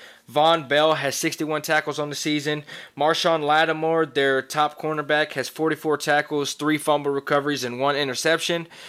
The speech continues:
Marcus Williams, their other back, has forty-one tackles, one fumble, and two interceptions on the year. And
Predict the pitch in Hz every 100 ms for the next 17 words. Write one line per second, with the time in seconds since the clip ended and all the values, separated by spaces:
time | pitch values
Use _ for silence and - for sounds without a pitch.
0 | - - 143 170 170 147 127 156 170 170
1 | 143 135 143 160 156 160 165 - - -
2 | - - 131 - 165 170 170 160 147 160
3 | 151 151 151 147 123 147 143 156 151 151
4 | 143 120 120 - 170 170 170 156 165 -
5 | 151 160 151 151 160 165 160 - - 123